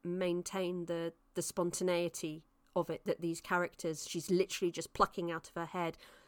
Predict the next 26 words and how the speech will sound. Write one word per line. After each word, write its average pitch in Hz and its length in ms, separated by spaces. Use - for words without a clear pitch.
and 175 260
out 165 160
of - 100
her 170 100
memory, 170 640
and 165 220
because 165 280
she 180 320
is 165 80
so 165 180
good 175 220
at 156 80
what 165 180
she - 160
does, 160 540
she's 196 220
able 185 220
to - 140
turn 170 220
it 160 80
on 170 140
and 170 100
off, - 360
just - 160
like 156 120
that. - 360